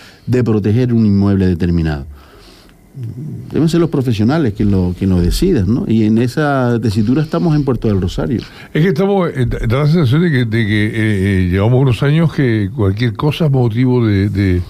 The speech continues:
Speaker 2: de crítica, es motivo de, de, de,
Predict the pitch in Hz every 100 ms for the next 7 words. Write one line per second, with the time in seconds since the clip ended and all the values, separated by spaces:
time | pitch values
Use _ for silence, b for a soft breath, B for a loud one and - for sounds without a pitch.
0 | B B B B B - 101 104 98 90
1 | 87 87 85 82 87 117 143 147 156 139
2 | 117 107 107 107 107 120 117 98 95 95
3 | 95 90 82 - B B B - - 107
4 | 101 92 90 90 85